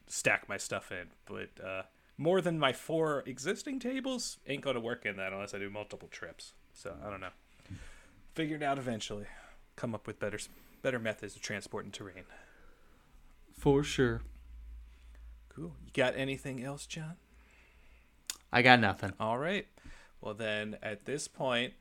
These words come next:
Speaker 1: uh, is usually when Corey would start reminding you in ways to contact us.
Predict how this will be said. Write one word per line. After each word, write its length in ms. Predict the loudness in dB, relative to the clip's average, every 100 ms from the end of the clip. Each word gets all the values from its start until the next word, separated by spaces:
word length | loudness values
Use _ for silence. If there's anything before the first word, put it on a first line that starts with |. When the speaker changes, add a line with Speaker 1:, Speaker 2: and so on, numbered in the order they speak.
| -20 -12
Speaker 1:
uh, 240 | -6 -4 -4
is 200 | -6 -8
usually 280 | -8 -8 -8
when 240 | -8 -10 -16 -20
Corey 280 | -10 -6 -4
would 200 | -4 -8
start 320 | -6 -4 -4 -6 -12
reminding 460 | -6 -4 -4 -6
you 100 | -8
in 80 | -8
ways 200 | -6 -8
to 80 | -8
contact 640 | -8 -6 -6 -4 -6 -4
us. 260 | -8 -10 -12